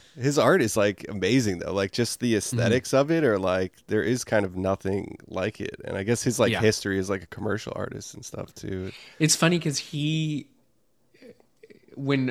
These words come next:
Speaker 2: when I was like, "Who, who do you think you're most reminiscent of or inspired by?" And he's like, "Well, Norman Rockwell."
Speaker 1: <laughs>
Speaker 2: Like,
Speaker 1: Yeah, yeah, I
Speaker 2: peop-,
Speaker 1: can see
Speaker 2: people
Speaker 1: that.
Speaker 2: say, he's like, "People call me the new Norman Rockwell." I'm like, "Ah, <laughs> you're," I mean, maybe some elements, but you're doing a lot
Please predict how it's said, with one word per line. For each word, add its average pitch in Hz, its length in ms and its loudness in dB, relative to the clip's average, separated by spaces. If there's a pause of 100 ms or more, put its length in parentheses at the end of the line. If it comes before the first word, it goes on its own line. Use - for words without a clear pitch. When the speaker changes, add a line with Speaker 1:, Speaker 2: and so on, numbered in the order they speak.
Speaker 2:
when 127 100 -2
I 127 100 0
was 131 160 -2
like, 123 160 0
"Who, 131 220 -4
who 160 220 -4
do 143 80 -2
you 143 140 -2
think 123 280 -4
you're 117 120 -2
most 110 580 -2
reminiscent 107 600 -2
of 98 360 -6
or 98 220 -6
inspired 104 500 -2
by?" 101 180 -2
And 98 140 -6
he's 104 160 -6
like, 101 160 -6
"Well, 160 160 2
Norman 127 360 2
Rockwell." 120 560 0
Speaker 1:
<laughs> - 340 0
Speaker 2:
Like, 113 220 8
Speaker 1:
Yeah, 151 340 6
yeah, 143 140 2
I - 40 6
Speaker 2:
peop-, 165 120 4
Speaker 1:
can 127 120 6
see 185 100 4
Speaker 2:
people 156 180 4
Speaker 1:
that. - 60 2
Speaker 2:
say, 143 360 4 (240)
he's 135 180 0
like, 127 200 2
"People 156 260 -2
call 120 180 -4
me 139 140 -2
the 135 80 -4
new 120 220 2
Norman 123 340 -4
Rockwell." 139 420 -2
I'm 123 120 -2
like, 110 240 -4
"Ah, 151 200 -2
<laughs> - 40 -14
you're," 117 120 -8 (920)
I 131 120 -4
mean, 160 180 2
maybe 170 260 4
some 165 240 6
elements, 131 480 -2
but - 260 -2
you're 123 100 -4
doing 131 300 -2
a 113 40 -8
lot 113 360 -10